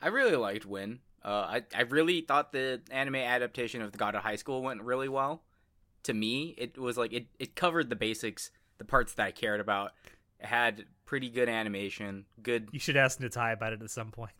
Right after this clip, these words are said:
Speaker 2: <laughs>
Speaker 1: Has he seen it?
Speaker 2: He has, and he's like, "Never have I seen something go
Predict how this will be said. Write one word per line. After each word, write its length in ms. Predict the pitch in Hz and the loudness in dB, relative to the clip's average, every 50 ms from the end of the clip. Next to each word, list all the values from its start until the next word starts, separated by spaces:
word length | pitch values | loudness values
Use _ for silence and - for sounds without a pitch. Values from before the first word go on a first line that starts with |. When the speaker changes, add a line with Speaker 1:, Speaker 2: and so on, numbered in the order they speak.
| - - - - _ _ _ - - | -18 -18 -18 -18 _ _ _ -12 -10
Speaker 2:
<laughs> 540 | - - - - - - 165 - - - 196 | -10 -10 -10 -12 -12 -12 -12 -12 -10 -8 -6
Speaker 1:
Has 100 | 135 147 | -4 -2
he 80 | 214 240 | -2 -2
seen 260 | - - 190 226 311 | -2 -2 -2 -2 -2
it? 600 | 381 403 339 - _ _ - - - 285 247 202 | -4 -6 -10 -16 _ _ -18 -12 -6 -4 -2 0
Speaker 2:
He 120 | - 220 214 | 2 4 6
has, 480 | 202 175 160 156 151 151 151 151 147 156 | 6 8 8 8 8 8 8 6 4 2
and 100 | 147 131 - - | -2 -2 -2 0
he's 180 | - 208 185 160 | 0 0 4 6
like, 160 | 170 165 160 156 | 6 6 6 6
"Never 360 | 160 147 160 165 165 175 180 170 | 4 4 6 6 6 6 6 6
have 140 | 170 151 | 6 6
I 140 | 147 143 139 | 4 2 2
seen 340 | 135 - - 147 147 147 135 | 0 -2 -2 -2 -2 -2 0
something 400 | - 143 131 123 - 139 131 127 | 0 0 0 0 -2 -6 -8 -4
go 380 | 123 127 123 120 120 117 117 | -2 0 2 2 2 0 -2